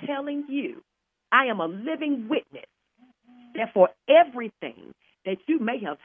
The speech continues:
had to get rid of, for everything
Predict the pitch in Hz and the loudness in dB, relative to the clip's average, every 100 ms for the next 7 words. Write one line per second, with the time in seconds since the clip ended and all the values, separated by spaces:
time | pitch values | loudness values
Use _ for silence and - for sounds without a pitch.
0 | - 247 240 143 123 - _ _ _ _ | -18 -16 -12 -12 -12 -18 _ _ _ _
1 | _ _ - 151 202 208 - _ _ _ | _ _ -8 -6 -2 -4 -4 _ _ _
2 | _ _ 151 165 277 123 107 - - _ | _ _ -8 0 0 0 -6 -14 -20 _
3 | _ _ _ _ _ _ _ - 185 - | _ _ _ _ _ _ _ 2 2 4
4 | 285 302 240 226 - 185 127 - | 2 4 2 -6 -6 -10 -10 -14